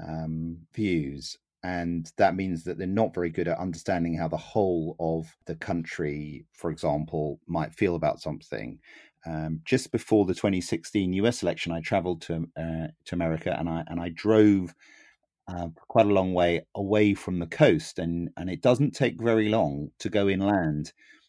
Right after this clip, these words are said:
to discover that there's a very different America. And, uh, the Sacha Baron Cohen Borat movie, uh, the second one, which came out on Amazon just before the election, sort of captures some of that.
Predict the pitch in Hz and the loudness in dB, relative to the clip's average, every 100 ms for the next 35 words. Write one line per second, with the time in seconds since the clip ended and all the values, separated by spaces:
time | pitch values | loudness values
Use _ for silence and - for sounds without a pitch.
0 | _ _ - 101 82 - - 113 85 85 | _ _ -4 -2 -2 -6 4 4 4 0
1 | 85 85 - - 82 - 90 87 85 82 | 0 0 -2 -10 -16 -6 -4 -2 -4 -2
2 | 101 107 107 - 95 85 - 104 127 87 | 2 2 2 -2 -4 -6 -2 2 2 2
3 | - 67 58 _ _ _ _ 90 87 87 | -4 -6 -8 _ _ _ _ -2 -2 -2
4 | 85 82 82 87 95 90 85 85 85 85 | -2 -2 -2 0 0 0 -2 -2 0 -2
5 | 85 - 90 82 80 80 95 92 80 73 | -4 -2 -2 0 -2 -2 0 0 0 -4
6 | _ _ _ _ _ _ _ 98 101 90 | _ _ _ _ _ _ _ -4 -2 -2
7 | 65 69 80 _ _ - 78 78 80 - | -4 -4 -8 _ _ -4 -4 -4 -4 -4
8 | - 87 78 76 80 - 85 82 82 87 | -2 -2 -2 -2 -6 -6 -6 -4 -4 -4
9 | 85 80 78 80 82 - 85 82 80 - | -4 -6 -8 -10 -14 -8 -4 -2 -2 -4
10 | 76 76 - - 117 113 - 85 80 80 | -10 -8 -10 -4 -2 -2 -6 -10 -6 -6
11 | 80 73 | -2 -4